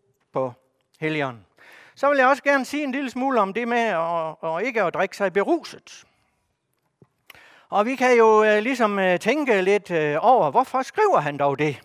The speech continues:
Paulus? Kan han tillade sig at skrive sådan noget? Han er jo ret, øh, konkret her. "Drik jer ikke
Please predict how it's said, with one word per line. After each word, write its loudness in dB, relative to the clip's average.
Paulus? -10
Kan -8
han -6
tillade 4
sig -6
at -8
skrive 0
sådan -4
noget? -8
Han -10
er 0
jo 4
ret, 0
øh, -4
konkret -2
her. -12
"Drik -2
jer 2
ikke -2